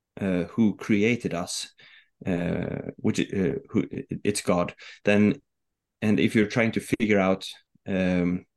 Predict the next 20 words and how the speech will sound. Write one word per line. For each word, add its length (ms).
the 260
relationship 520
between 280
men 160
and 80
women, 240
it 120
becomes 380
quite 280
difficult, 460
um, 320
difficult 380
to 80
figure 300
out 140
it, 220
um, 360
on 140
our 200
own. 360